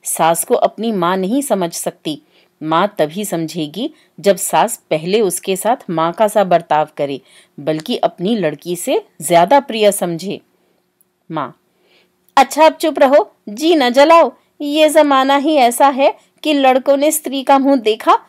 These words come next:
और उसके गुलाम हुए। ये सब न जाने कौन सा मंत्र सीख कर आती हैं। ये बहू बेटी के लक्षण हैं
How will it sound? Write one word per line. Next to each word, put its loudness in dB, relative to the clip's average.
और 4
उसके -2
गुलाम 2
हुए। -2
ये -4
सब -2
न -2
जाने 0
कौन -2
सा -2
मंत्र 0
सीख -10
कर 2
आती 2
हैं। -2
ये -2
बहू 0
बेटी -4
के -2
लक्षण 0
हैं -2